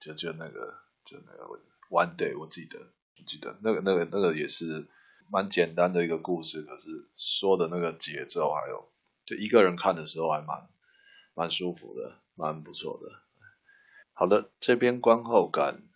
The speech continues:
就刊登在网站上，文章就在网站上，欢迎浏览，也欢迎上网搜寻雨幕观后感或雨幕散文故事，两个都可以，两个都可以搜寻得到。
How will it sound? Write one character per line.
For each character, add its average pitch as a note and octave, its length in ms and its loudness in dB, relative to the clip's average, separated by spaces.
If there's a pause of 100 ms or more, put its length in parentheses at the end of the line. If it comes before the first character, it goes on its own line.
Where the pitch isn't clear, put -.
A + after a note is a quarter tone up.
(140)
就 G#2 180 -4
刊 G2+ 240 -4
登 G#2 160 0
在 G2+ 180 8
网 D#2 300 -2
站 - 240 2
上， - 320 0
文 F#2 240 6
章 A2 320 8
就 A2 240 4
在 G2+ 280 2
网 D#2+ 280 -2
站 D#2+ 240 2
上， - 180 0 (300)
欢 A#2+ 220 2
迎 G#2 120 -2
浏 F#2+ 220 6
览， D#2+ 300 4 (460)
也 F2 320 4
欢 G#2 340 4
迎 F2 280 -6
上 F#2+ 260 6
网 C2 260 2
搜 F#2+ 240 6
寻 D2 340 -2 (440)
雨 E2 200 -6
幕 G2+ 260 2
观 F#2 240 6
后 F#2 200 2
感 - 320 -4 (420)
或 E2+ 240 2
雨 D2+ 160 -8
幕 F#2+ 280 0
散 - 280 -4
文 - 180 -6
故 - 220 -8
事， - 320 -6 (320)
两 D2+ 180 0
个 D#2 60 -8
都 E2+ 100 -2
可 - 160 -6
以， C#2 60 -4
两 D2 240 -4
个 - 260 -10
都 G#2+ 260 4
可 D#2 300 0
以 C#2 260 -8
搜 F2 320 2
寻 - 280 -10
得 - 180 -10
到。 - 320 2